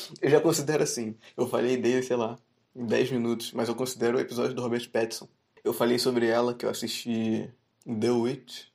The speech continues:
É The Witch? Acho que é. Que ela tava fantástica lá. Aí eu falei, "Caramba, que bagulho bom, hein? Essa menina aí, incrível."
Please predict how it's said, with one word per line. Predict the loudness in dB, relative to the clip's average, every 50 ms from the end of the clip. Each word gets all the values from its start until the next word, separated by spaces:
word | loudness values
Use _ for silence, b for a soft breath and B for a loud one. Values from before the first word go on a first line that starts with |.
| _ _ _ _ _ _ -10
É | -6
The | -2 -2
Witch? | 0 0 -2 -4 -6 -10 -12 -14
Acho | -14 -14 -8 -6
que | -4
é. | -4 -4 -4 -8 _ _ _ _ _ _ _ _ _ _ -20 _
Que | -8 -8 -4 -2 0 0 0 0 -2 -6 -8 -14 _ _ -2
ela | 0 2 2 2
tava | 2 2 0 0 0
fantástica | -4 -4 -4 -2 0 0 0 0 -2 -4 -2
lá. | -2 -2 -4 -6 -10 _ _ _ _ _ _ _ _ _ _ _ _ -2
Aí | -2
eu | -2
falei, | -2 -2 -6 -6 -6 -8 -4
"Caramba, | 0 0 2 2 2 2 2 0 0 0 -2 -2 -2
que | -2 2
bagulho | 2 4 4 4 2 2 0
bom, | 2 2 2 2 2 0 -2
hein? | -2 -4 -4 -6 -10
Essa | -4 -4 -2
menina | -2 -2 -2 -2 -2 -2 -2 -2
aí, | -4 -4 -6
incrível." | -8 -8 -6 -4 -4 -2 -4 -6 -10